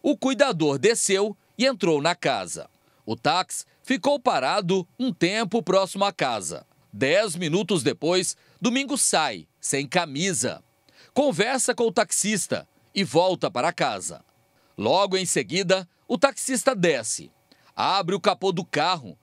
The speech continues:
e logo volta para o táxi. Seria um disfarce? Essa é a dúvida de Aleandro. Dez minutos depois, o taxista sai das proximidades da casa da vítima, manobra o veículo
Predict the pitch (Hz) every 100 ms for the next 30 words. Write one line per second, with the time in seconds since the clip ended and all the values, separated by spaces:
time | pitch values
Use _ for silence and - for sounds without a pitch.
0 | _ _ - 185 277 254 262 - 185 220
1 | - - 214 208 170 139 98 - - -
2 | _ _ _ _ _ - - 302 196 185
3 | 151 - 165 233 254 151 90 - 160 160
4 | - - 147 - 233 226 202 - 196 226
5 | 131 202 262 156 123 113 131 180 175 127
6 | 90 80 - - - - - 120 185 277
7 | 220 262 180 160 170 139 240 175 190 180
8 | - _ - 170 262 - - 254 - 233
9 | - 196 208 196 208 - 202 208 190 165
10 | 185 180 160 196 - 175 175 190 165 143
11 | 196 - 127 78 - _ _ - 135 113
12 | 113 190 196 190 170 151 131 190 208 208